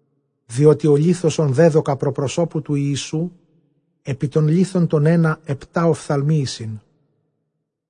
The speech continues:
Ιδού εγώ, ορίσω βόθρον, λέγει Κύριος Παντοκράτορ, και ψηλαφίσω πάσαν την αδικίαν της γης εκείνης εν ημέρα μια.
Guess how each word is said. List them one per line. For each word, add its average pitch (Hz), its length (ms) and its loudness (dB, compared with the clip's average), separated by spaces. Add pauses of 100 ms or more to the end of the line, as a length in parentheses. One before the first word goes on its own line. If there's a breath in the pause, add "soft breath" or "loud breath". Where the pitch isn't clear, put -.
(400)
Ιδού 143 360 4
εγώ, 135 400 4 (880)
ορίσω 147 460 -2
βόθρον, 135 480 2
λέγει 131 280 -2
Κύριος 139 420 -2
Παντοκράτορ, 131 720 -4 (920)
και 135 120 -6
ψηλαφίσω 156 680 -2
πάσαν 175 480 -2
την 165 160 0
αδικίαν 156 520 0
της 135 180 -6
γης 143 220 -4
εκείνης 143 480 -4
εν 131 80 -4
ημέρα 135 360 -2
μια. 127 400 -4